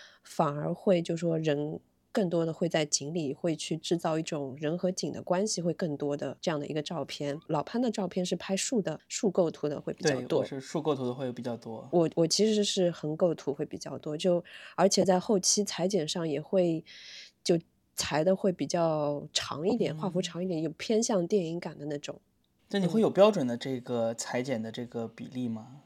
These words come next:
Speaker 1: 嗯。比如说十六比九或者二比一。
Speaker 2: 啊，OK。所以比较偏向于宽幅一些。
Speaker 1: 对的。就，对的，最近是朝着这个方向在走。
Speaker 2: 嗯。
Speaker 1: 包括我用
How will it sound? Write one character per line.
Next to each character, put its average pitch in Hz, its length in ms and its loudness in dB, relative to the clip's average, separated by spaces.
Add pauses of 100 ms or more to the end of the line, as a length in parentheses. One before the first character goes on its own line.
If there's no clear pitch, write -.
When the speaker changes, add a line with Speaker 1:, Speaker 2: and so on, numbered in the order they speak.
(680)
Speaker 1:
嗯。 - 60 -10 (640)
比 170 80 2
如 165 120 2
说 185 300 8
十 - 180 0
六 196 200 8
比 170 240 0
九 170 240 2
或 - 180 4
者 165 80 4
二 156 160 6
比 143 120 -2
一。 - 20 -4
Speaker 2:
啊， - 20 -4
OK。 139 320 -6 (560)
所 - 160 -6
以 - 20 -2
比 127 60 -8
较 131 100 4
偏 147 240 -2
向 175 160 4
于 139 60 2
宽 175 260 0
幅 - 140 -8
一 117 60 -2
些。 165 80 0
Speaker 1:
对 139 120 -6
的。 - 60 -12 (1200)
就， 175 160 4 (260)
对 180 140 2
的， 156 120 -2
最 196 200 2
近 170 200 2
是 160 380 -2
朝 - 180 -4
着 160 140 0
这 185 100 -2
个 165 80 2
方 165 220 -4
向 165 160 -6
在 151 160 -4
走。 147 260 -8
Speaker 2:
嗯。 156 300 -14 (260)
Speaker 1:
包 294 160 8
括 269 160 4
我 160 200 8
用 214 280 6